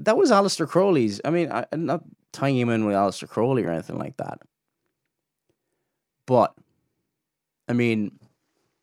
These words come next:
Aleister Crowley, if a-, anybody's aware of him, he was a kind of one of the most evil men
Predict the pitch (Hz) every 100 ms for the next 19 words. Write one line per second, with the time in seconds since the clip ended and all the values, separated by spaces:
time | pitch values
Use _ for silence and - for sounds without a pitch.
0 | _ _ - 110 107 104 - 107 104 101
1 | - - - - - 113 123 117 113 110
2 | 110 110 117 113 113 107 - - - _
3 | 135 135 131 127 123 127 131 123 110 123
4 | 120 117 113 - - _ _ _ _ _
5 | 139 131 120 113 117 113 107